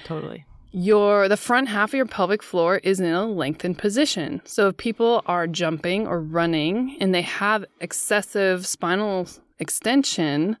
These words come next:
Speaker 2: and their abs aren't working, you can see why your pelvic floor, those anterior or the front half of your pelvic floor is not in a good position to withhold against that impact and pressure, which can cause you to leak.
Speaker 1: Sometimes when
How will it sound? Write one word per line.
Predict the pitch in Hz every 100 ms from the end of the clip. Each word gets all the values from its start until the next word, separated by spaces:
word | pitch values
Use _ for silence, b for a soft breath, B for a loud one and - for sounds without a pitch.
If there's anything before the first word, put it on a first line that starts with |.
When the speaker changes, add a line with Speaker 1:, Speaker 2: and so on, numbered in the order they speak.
| _
Speaker 2:
and | - 185
their | 170 -
abs | 220 262 214
aren't | 190 -
working, | 156 156 170 160 156 160 - _
you | - 185
can | 214
see | - 269
why | 233
your | 214
pelvic | 202 226 208
floor, | - 254 277 247 220 196 -
those | 202 208 196 190
anterior | 202 202 220 208 208 202
or | 170
the | 160
front | - 208 190
half | 190 202 196
of |
your | 180
pelvic | - 185 156
floor | - 190
is | 185
not | 196 185
in | - 202
a |
good | 180 180 -
position | 180 175 170 180 175
to | 175
withhold | 175 170 - 202 190 185
against | 160 170 165 160 - B B B -
that | 175 -
impact | 240 247 220 185
and | 165 175
pressure, | 233 214 - 180 165
which | 165 156 - - b b b _
can | - 175
cause | 175 156 156
you | 151
to | 147 196
leak. | 277 403 - - B B B
Speaker 1:
Sometimes | - 370 381 311 233
when | 214 202 190 196